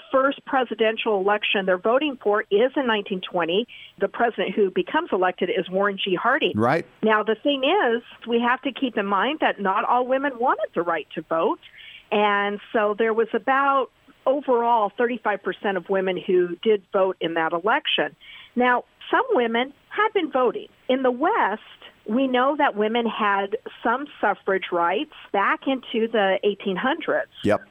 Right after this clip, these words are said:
Speaker 1: Actually, Utah women had it in eighteen seventy. It was later taken away. California women had it in nineteen eleven, and I've seen one of my ancestors in those roles.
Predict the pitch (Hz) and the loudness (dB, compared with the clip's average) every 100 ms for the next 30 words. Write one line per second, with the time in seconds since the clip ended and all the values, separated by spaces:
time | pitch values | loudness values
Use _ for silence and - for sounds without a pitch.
0 | _ - 214 240 - 240 240 233 220 262 | _ 0 2 2 -2 0 0 0 -4 -2
1 | 277 254 226 240 247 247 214 214 226 262 | 0 0 0 0 0 -2 -2 0 0 0
2 | 311 - 208 196 190 202 214 202 202 180 | -2 -2 -2 -2 -2 -2 -2 -2 -4 -4
3 | - - 285 285 262 262 240 196 196 - | -6 -2 0 0 0 2 2 2 0 0
4 | 190 190 - 208 180 175 175 190 190 185 | 0 0 -2 -2 0 -2 0 2 4 2
5 | 190 - - - - 247 254 - 247 254 | 0 -12 -20 -8 -2 0 0 0 -2 0
6 | 254 233 233 233 226 226 220 233 233 202 | 0 0 0 0 -2 -2 0 0 -2 -4
7 | 185 196 202 - 233 185 180 175 214 254 | -2 -4 -6 -4 -2 0 0 0 0 -2
8 | 262 175 175 - 214 190 190 185 175 180 | 0 -2 -4 -4 -2 -2 0 -2 -2 0
9 | 180 196 185 180 - 185 180 - 196 185 | 0 0 -2 -4 -2 -4 -4 -2 -4 -4
10 | - 180 185 180 180 180 175 156 214 | -4 -2 0 -2 -4 0 2 2 -2